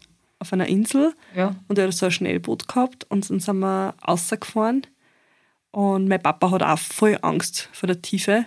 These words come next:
Speaker 2: Ja, voll.
Speaker 1: Und meine Mama ist aber da so wie ich. Ich und meine Mama sind richtige Action, also meine Mama fährt mit mir auch die ganzen Achterbahnen und so. Also
Speaker 2: Mhm.
Speaker 1: der Rest ist
Speaker 2: Nein,
Speaker 1: alles
Speaker 2: ich hab,
Speaker 1: wurscht.
Speaker 2: nein, ich hab so
Speaker 1: Und wir
Speaker 2: Angst
Speaker 1: sind da auch
Speaker 2: vor
Speaker 1: reingekupft ins Meer.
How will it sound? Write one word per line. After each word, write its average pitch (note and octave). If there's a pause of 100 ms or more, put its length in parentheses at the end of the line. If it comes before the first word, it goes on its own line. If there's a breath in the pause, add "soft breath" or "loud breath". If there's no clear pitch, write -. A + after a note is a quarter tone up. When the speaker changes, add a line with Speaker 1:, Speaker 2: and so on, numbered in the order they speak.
Speaker 2:
Ja, F#3
voll. F#3
Speaker 1:
Und G3+
meine G#3
Mama F#3+
ist F#3+
aber F#3+
da -
so E3+
wie F3+ (180)
ich. -
Ich F#3+
und F#3+
meine F#3
Mama F3
sind F#3 (140)
richtige F#3
Action, F#3+
also F3+
meine F3+
Mama F3
fährt E3+
mit F#3
mir F3
auch F3
die F3+
ganzen F3
Achterbahnen E3+
und E3+
so. E3+
Also F#3
Speaker 2:
Mhm. F3 (600)
Speaker 1:
der F3+
Rest F3+
ist -
Speaker 2:
Nein, -
Speaker 1:
alles G3+
Speaker 2:
ich F#3+
hab, G3+
Speaker 1:
wurscht. A3+
Speaker 2:
nein, F#3+
ich F#3
hab F#3+
so -
Speaker 1:
Und G#3
wir G#3+
Speaker 2:
Angst G#3
Speaker 1:
sind G3+
da G3+
auch F3
Speaker 2:
vor F3+
Speaker 1:
reingekupft G3+
ins F#3+
Meer. G3+